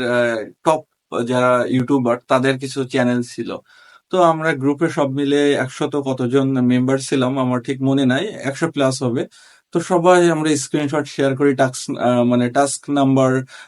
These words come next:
আহ, এক, দুই, তিন এভাবে দৈনিক আর কি কাজ হয়, প্রতিদিন চব্বিশটার মতো কাজ করতে হয়। তো দেখি সেখানে ব্যাংক অ্যাকাউন্ট থেকে শুরু করে প্রচুর, আহ, তারা টাকা ইনভেস্ট করছে। তো আমার চিন্তা যে আমি টাকা ইনভেস্ট করব না,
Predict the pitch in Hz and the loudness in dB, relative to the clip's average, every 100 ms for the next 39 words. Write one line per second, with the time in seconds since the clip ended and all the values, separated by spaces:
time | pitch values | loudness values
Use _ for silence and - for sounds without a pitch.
0 | - 123 120 120 - 127 120 131 123 127 | -2 2 4 4 2 0 2 2 4 4
1 | 123 127 139 202 123 110 120 135 131 127 | 4 2 2 2 2 -2 0 4 6 4
2 | 123 123 117 127 127 123 147 175 160 143 | 2 -2 -2 -2 0 0 -2 -4 -2 0
3 | 139 135 131 139 123 131 135 123 123 123 | 2 2 2 0 0 -2 0 0 0 -4
4 | - - 104 117 117 - - - - - | -6 -10 -14 -12 -14 -16 -20 -20 -12 -4
5 | 151 170 160 147 156 151 139 127 135 139 | 0 0 0 -2 -2 0 -2 -2 -6 -4
6 | 151 160 147 143 147 139 143 139 156 151 | -4 -2 -2 -2 -6 -4 -2 -2 -2 -4
7 | - - _ _ _ _ - 220 190 208 | -4 -12 _ _ _ _ -6 -4 4 4
8 | 180 - 135 135 135 131 107 127 110 95 | 4 2 4 4 4 4 2 0 0 -2
9 | 104 - 139 139 170 165 139 139 143 135 | -4 0 2 4 4 0 0 2 6 6
10 | 131 139 - 143 127 - 127 131 135 139 | 6 2 0 0 0 -2 -4 -2 -2 0
11 | 165 165 175 170 165 156 151 147 139 123 | 0 2 2 2 2 0 0 2 4 4
12 | 131 - 147 123 127 226 | 2 0 0 2 0 -4